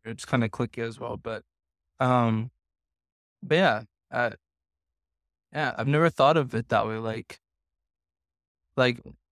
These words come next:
like, I'm, I'm, like, I almost, I almost wanna go to, like, some small town in, like,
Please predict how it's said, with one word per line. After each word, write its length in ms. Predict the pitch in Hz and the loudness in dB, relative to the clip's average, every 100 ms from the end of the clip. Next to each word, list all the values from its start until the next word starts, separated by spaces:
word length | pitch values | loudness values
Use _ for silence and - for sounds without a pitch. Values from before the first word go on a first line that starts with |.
| _ | _
like, 220 | 151 127 - | -2 -2 -2
I'm, 200 | 151 - _ _ _ _ - | -4 -4 _ _ _ _ -6
I'm, 160 | 135 - | -6 0
like, 300 | 143 123 - - | 0 0 -4 -4
I 120 | 123 | 2
almost, 580 | 143 147 143 143 - - _ _ _ _ _ | 2 4 0 -2 -8 -12 _ _ _ _ _
I 100 | 127 | 2
almost 320 | 123 143 135 | 4 2 2
wanna 220 | 135 127 110 | 2 2 2
go 280 | 117 120 | 4 4
to, 300 | 113 - 120 | 2 -2 -2
like, 200 | 113 110 | -2 -6
some 260 | - 123 120 | -6 -2 -2
small 380 | - - 120 113 | -4 -4 -2 -2
town 320 | - 117 117 - | -2 -2 -2 -6
in, 200 | 117 120 | -8 -8
like, 360 | 107 110 - | -12 -16 -20